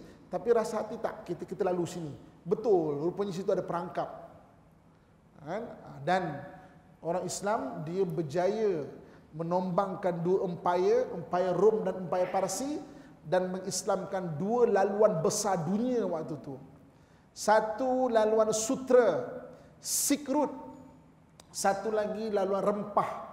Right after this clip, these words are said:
Spice Route. Laluan sutra ni mana? Laluan sutra ni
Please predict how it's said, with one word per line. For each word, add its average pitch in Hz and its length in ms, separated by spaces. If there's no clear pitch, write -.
Spice - 720
Route. 208 240
Laluan 190 240
sutra 226 400
ni 220 160
mana? 226 480
Laluan 180 160
sutra 190 320
ni 220 320